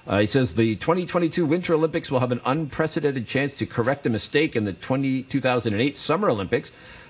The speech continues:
The wonderful rendition of Ode to the Motherland was actually lip-synced.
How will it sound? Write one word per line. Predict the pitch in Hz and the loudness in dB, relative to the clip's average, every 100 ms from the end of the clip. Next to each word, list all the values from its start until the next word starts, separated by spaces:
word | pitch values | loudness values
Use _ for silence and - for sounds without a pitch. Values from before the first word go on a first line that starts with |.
| - | -6
The | 107 | -2
wonderful | 101 120 175 196 190 | 2 2 2 0 0
rendition | 143 139 123 143 131 | 2 2 2 0 0
of | 95 - | -2 -2
Ode | 120 139 | 0 0
to | |
the | 127 | -2
Motherland | 110 104 117 113 117 | 0 0 0 0 -2
was | 92 | -4
actually | 85 98 - 87 | -2 -4 -2 -4
lip-synced. | 92 - 101 95 | -4 -2 -4 -4